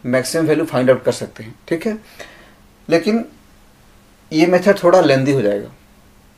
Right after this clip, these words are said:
तो उसके लिए alternate method ये है कि हम क्या करेंगे कि sine two theta plus cos two theta को sine A plus B के form में represent करेंगे। ठीक है, और वहाँ से हम x by y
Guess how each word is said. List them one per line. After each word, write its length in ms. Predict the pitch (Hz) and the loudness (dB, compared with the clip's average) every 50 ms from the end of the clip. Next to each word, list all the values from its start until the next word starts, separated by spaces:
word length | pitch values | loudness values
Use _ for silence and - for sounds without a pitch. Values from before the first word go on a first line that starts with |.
| _ _ _ _ _ _ _ - | _ _ _ _ _ _ _ -10
तो 60 | 127 | -10
उसके 180 | 123 - - 151 | -8 -6 -4 -2
लिए 260 | 147 156 202 220 214 - - _ _ _ _ _ - | 0 0 0 -2 -4 -10 -16 _ _ _ _ _ 2
alternate 420 | 127 131 127 - 135 143 156 156 165 | 2 2 4 4 2 2 2 2 0
method 240 | 160 160 165 147 151 | 0 2 2 0 2
ये 120 | 156 156 | 2 2
है 140 | 131 113 120 - - - - _ | 2 0 -2 -6 -10 -20 -16 _
कि 60 | - 139 | -6 -4
हम 140 | 143 143 | -2 0
क्या 120 | 131 151 139 | 0 0 2
करेंगे 300 | 147 147 143 123 113 123 123 - - - - - - - - - - - - - _ _ _ _ _ _ _ _ _ _ - | 2 0 0 -2 -2 -4 -8 -12 -20 -20 -20 -20 -20 -20 -20 -20 -20 -20 -20 -20 _ _ _ _ _ _ _ _ _ _ -8
कि 80 | 151 | -8
sine 420 | 147 - - 170 156 165 175 190 190 - - | -6 -2 2 2 4 4 2 0 -4 -6 -6
two 160 | - 151 175 165 - | -6 -6 -4 0 0
theta 300 | 170 165 160 143 123 123 151 160 - _ - | 0 2 4 6 6 4 4 0 -12 _ 0
plus 260 | - 156 196 196 - - - _ _ _ _ _ _ - | 2 2 2 2 0 -10 -20 _ _ _ _ _ _ 2
cos 300 | 147 165 175 170 - - | 2 2 2 0 -4 -8
two 120 | 160 156 | -6 -4
theta 260 | 160 160 147 - 156 147 | -2 0 2 4 4 4
को 160 | - 120 113 113 - - - | 2 0 -4 -4 -6 -12 -20
sine 360 | - - - 139 143 160 196 202 220 - - - 135 | -8 -2 0 2 2 0 -2 -4 -10 -14 -10 -4 0
A 100 | 143 160 160 160 | 2 2 2 2
plus 220 | 160 160 160 156 139 120 113 | 2 2 2 2 0 -6 -4
B 120 | 139 147 151 147 | -2 -2 -2 0
के 100 | 170 170 160 | 0 0 0
form 280 | - - 131 135 143 | 0 0 0 2 2
में 280 | 147 156 190 226 240 - - | 2 2 0 0 -2 -8 -10
represent 420 | 123 123 113 - 127 127 123 113 - | -10 -8 -6 -4 -2 -2 -2 -2 -4
करेंगे। 340 | 127 104 98 98 98 - - _ - | -6 -6 -6 -8 -10 -14 -20 _ -4
ठीक 180 | - 190 185 - | -4 -4 -2 -4
है, 120 | - - - - - - - - - - - - - - - - _ _ _ - | -8 -8 -10 -18 -20 -20 -20 -20 -20 -20 -20 -20 -20 -20 -20 -20 _ _ _ -2
और 80 | 135 139 | 0 0
वहाँ 160 | 147 160 180 | 2 2 0
से 160 | 180 202 190 | 0 2 2
हम 180 | 180 170 147 127 - - - - - - _ _ _ _ _ _ - | 4 4 4 2 0 -4 -10 -18 -20 -20 _ _ _ _ _ _ 2
x 240 | - 156 165 - - | 2 2 2 2 0
by 120 | 156 165 165 165 156 | 2 2 4 4 4
y 100 | 160 165 | 4 4